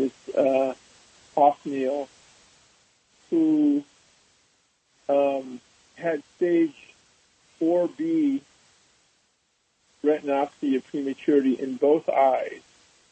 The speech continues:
Um, this was probably around two thousand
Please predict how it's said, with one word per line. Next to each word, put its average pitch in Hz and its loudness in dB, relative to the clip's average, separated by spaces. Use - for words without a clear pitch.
Um, 127 -6
this 156 -2
was 147 2
probably 147 -2
around 143 0
two 175 -4
thousand 143 0